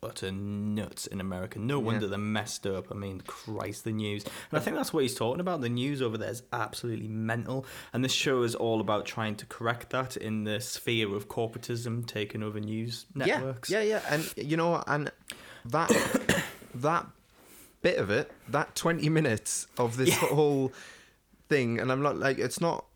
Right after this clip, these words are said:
Speaker 2: um, that's collectively twenty minutes of this is very good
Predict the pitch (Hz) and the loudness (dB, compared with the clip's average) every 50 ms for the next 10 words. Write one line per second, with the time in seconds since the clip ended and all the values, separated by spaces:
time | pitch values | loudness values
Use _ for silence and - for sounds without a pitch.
0 | _ _ - 127 127 127 127 123 120 117 113 110 104 101 101 95 - _ - - | _ _ 0 2 2 4 4 2 2 2 0 0 0 -2 -2 -4 -6 _ -20 -20
1 | - - _ _ - 113 135 127 - - - - - 127 127 131 131 - - 135 | -20 -20 _ _ -4 -2 -2 0 0 -2 -4 -2 0 0 0 0 -2 -4 -4 -4
2 | 117 95 107 95 87 92 90 - _ - - - - 117 110 107 110 113 107 98 | -2 -2 -2 -2 -2 -4 -8 -12 _ -12 -6 -2 0 0 2 2 2 2 2 0
3 | 95 - - - - - - 104 104 95 104 101 98 - - - - - _ _ | -2 -2 -6 -8 -8 -6 -6 -6 -4 -2 -2 -2 -2 -2 -6 -8 -8 -12 _ _
4 | _ _ _ _ _ _ _ _ _ _ _ _ 117 - - - 104 98 101 90 | _ _ _ _ _ _ _ _ _ _ _ _ -12 -4 0 2 2 4 4 2
5 | 101 95 92 95 | 2 2 0 0